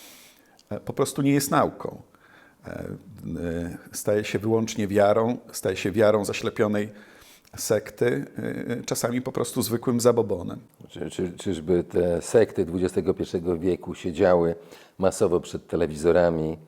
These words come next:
Speaker 2: albo przed komputerami?
Speaker 1: D-, dokładnie tak się dzieje. E, to znaczy, e, tego typu obrazek można nawet,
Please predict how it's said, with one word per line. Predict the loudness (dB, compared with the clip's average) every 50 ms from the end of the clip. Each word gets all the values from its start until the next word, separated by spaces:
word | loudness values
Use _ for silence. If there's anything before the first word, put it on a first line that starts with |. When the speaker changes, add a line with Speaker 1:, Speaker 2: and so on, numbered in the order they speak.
| _ _ -20 -20 -20 -20 _ _ _ -20
Speaker 2:
albo | -16 -12 -12 -14
przed | -12 -14 -20 _ -2
komputerami? | -2 -2 -2 -2 -4 -4 -2 -2 -2 -2 -2 -4 -6 -8 -10 -12 -14
Speaker 1:
D-, | -12 -10 -8 -8 -6 -2
dokładnie | -2 0 2 2 2 2 0 -2
tak | -2 -2 -4
się | -6 -6
dzieje. | -2 0 0 0 0 -2 -6 -8 -10 -10 -12 -16 -20 -20 -18 -12
E, | -10 -8 -8 -8
to | -10 -10 -12
znaczy, | -10 -8 -8 -8 -8 -8 -4 -2 -2 -2 -4 -6 -18 -20 -20 -20 -20 -20 -20 -20 -20 _ -14
e, | -12 -10 -10 -10 -10 -12 -10 -8 -8 -6
tego | -2 -2 -2 0 0
typu | -2 -4 -4 0 2 2
obrazek | 2 2 4 4 4 4 4 2 0 -2 -2 -4
można | -4 -4 -4 -2 -2 0
nawet, | 0 2 2 2 0 0 -4 -16 -18